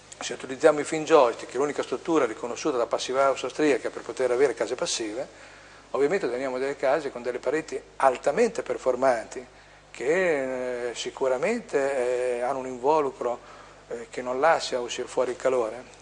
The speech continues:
Allora anche gli impianti devono adattarsi a questa cosa.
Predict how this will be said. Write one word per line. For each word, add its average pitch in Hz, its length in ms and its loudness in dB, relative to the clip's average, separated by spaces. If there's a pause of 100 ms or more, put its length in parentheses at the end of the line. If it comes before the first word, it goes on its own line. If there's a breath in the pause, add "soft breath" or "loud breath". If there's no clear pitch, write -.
(200)
Allora 151 280 4
anche 196 260 0
gli 185 40 -2
impianti 180 520 -2
devono 127 220 0
adattarsi 139 640 6
a 123 40 -4
questa 117 260 -4
cosa. 104 440 -8